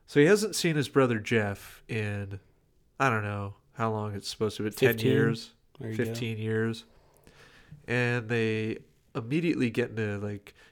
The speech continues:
Speaker 1: "You know what's going on, man. You gotta tell me." And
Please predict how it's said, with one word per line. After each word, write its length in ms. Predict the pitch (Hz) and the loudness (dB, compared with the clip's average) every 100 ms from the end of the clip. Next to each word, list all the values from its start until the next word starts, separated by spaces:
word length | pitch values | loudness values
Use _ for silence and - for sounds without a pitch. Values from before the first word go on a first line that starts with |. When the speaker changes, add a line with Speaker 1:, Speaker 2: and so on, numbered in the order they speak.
| - - | -14 -6
Speaker 1:
"You 200 | 196 226 | -4 2
know 160 | 202 | 4
what's 180 | 175 - | 4 2
going 260 | 180 165 160 | 2 2 0
on, 220 | 156 139 | -2 -2
man. 260 | 147 147 | -2 -2
You 80 | 156 | -2
gotta 180 | 180 160 | -2 -2
tell 300 | 143 165 160 | -2 -2 0
me." 220 | 147 127 | -2 -4
And 160 | 113 | -6